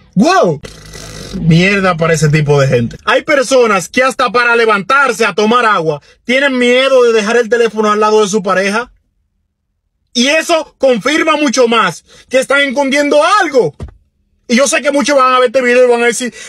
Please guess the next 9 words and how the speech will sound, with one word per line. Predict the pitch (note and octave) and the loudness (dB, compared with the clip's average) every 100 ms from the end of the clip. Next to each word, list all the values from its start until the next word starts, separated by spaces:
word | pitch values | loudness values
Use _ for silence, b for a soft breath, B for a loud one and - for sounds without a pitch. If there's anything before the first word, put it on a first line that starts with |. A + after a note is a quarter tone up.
| - | -8
"Qué | E4+ D#4+ | -8 -2
tóxico, | D#4+ F#4 - B3+ G#3+ F#3 B A4 - | -2 0 -4 -4 -2 -4 B -4 -2
eso | C4+ E4+ | 0 -2
es | F#4+ | -2
privado, | F4 C#4+ F4+ F#4+ C4+ D#4 C#4+ C4 B4 A#4+ | -2 0 2 2 0 0 -4 -6 -8 -2
es | F#4+ D4 | -2 -2
que | F#4+ F4+ | -6 -2
cosas". | A#4+ C5 G4 A#4+ A3 - B4 A#4+ A#4 B4 | 2 2 2 0 -2 -6 -8 0 0 2
Uah. | A3+ B3 A3+ F3+ | 0 -2 -2 -4